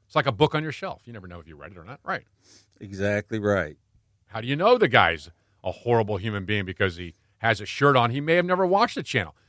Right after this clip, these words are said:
Speaker 1: That's what he should have come out and said. "I didn't, who's A O N? Never heard of him. One American News Network? I don't know. My brother gave me the shirt. I was wearing it in the workout facility. Now I'm a racist because of it? I don't think so. Watch me burn the T-shirt." <laughs> I mean, <laughs> it's just,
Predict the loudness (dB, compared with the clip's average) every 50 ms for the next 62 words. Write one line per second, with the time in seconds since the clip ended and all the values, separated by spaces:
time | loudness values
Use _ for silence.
0 | _ _ _ 2 2 2 4 2 -2 -2 -2 -2 -2 0 0 0 0 -2 -4 -6
1 | -6 -8 -10 -10 -10 -8 -6 -2 0 0 -2 -2 -4 -10 _ _ _ _ _ _
2 | -6 -6 -6 -4 -2 0 0 2 4 4 4 4 2 2 0 -4 -8 _ _ _
3 | _ _ _ _ _ -2 -2 2 4 6 6 6 6 4 0 -4 -8 -14 -14 -2
4 | 0 0 0 0 2 4 4 4 4 4 0 -4 -2 -2 -4 -4 -2 -4 -6 -4
5 | -4 -6 -6 -6 -4 -2 -2 -2 -2 -4 -4 -2 0 0 2 2 2 2 2 0
6 | -2 -4 -6 -8 -10 -12 -16 -16 -16 -14 -16 -16 -18 -20 _ _ _ _ _ _
7 | _ _ -4 -4 -4 -4 -4 -2 0 2 4 4 2 2 0 -2 -2 0 0 0
8 | 0 2 0 0 0 -4 -8 -10 -10 -10 -10 -10 -4 0 2 2 2 2 0 0
9 | 0 -2 -4 -4 -6 -8 -8 -6 -2 -2 -2 0 0 -2 -2 -2 -4 -4 -4 -4
10 | -4 -6 -6 -2 2 2 2 4 4 2 2 0 -4 -6 0 2 2 2 2 0
11 | -4 -6 -6 -8 -8 -10 -8 -8 -8 -4 -4 -4 -4 -4 -8 _ _ _ _ _
12 | _ _ 2 4 4 2 2 2 0 0 0 -2